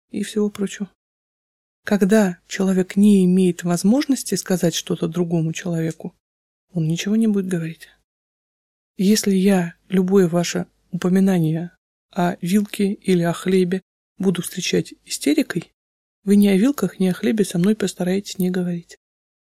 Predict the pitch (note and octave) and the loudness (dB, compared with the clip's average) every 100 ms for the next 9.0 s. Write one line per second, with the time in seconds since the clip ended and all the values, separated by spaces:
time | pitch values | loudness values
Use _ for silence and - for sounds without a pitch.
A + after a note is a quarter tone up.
0 | _ - F#3 F#3 A3+ - - - G#3+ G3+ | _ -8 -6 -2 -2 -4 -6 0 2 4
1 | G3+ A3 A3 A3+ - F#3+ - - F#3+ G3 | 2 2 2 0 0 -4 -2 -2 0 0
2 | F#3 A#3 G#3+ F3 E3+ F3+ - E3+ E3 E3 | 0 2 2 2 0 -4 -4 -4 -2 -4
3 | D#3+ E3+ E3+ E3+ E3 E3 - F#3 F#3 C4 | -4 -4 -2 -2 -4 -8 -8 -4 -4 -4
4 | - C4+ A#3 G#3 F#3 F3+ F3+ - - _ | -8 -8 -6 -4 -4 -6 -10 -16 -20 _
5 | _ _ _ _ _ _ _ F#3 E3+ F3 | _ _ _ _ _ _ _ 0 2 0
6 | A3 - - - F#3+ - - E3+ F#3 F3 | -2 -8 -10 -6 -6 -8 -12 -8 -4 -4
7 | F#3 - _ _ _ _ _ - G3+ G3 | -6 -10 _ _ _ _ _ 2 2 4
8 | - A3+ G#3+ G3 F#3 F#3 G3 G#3+ B3 | 0 0 2 2 2 0 0 2 0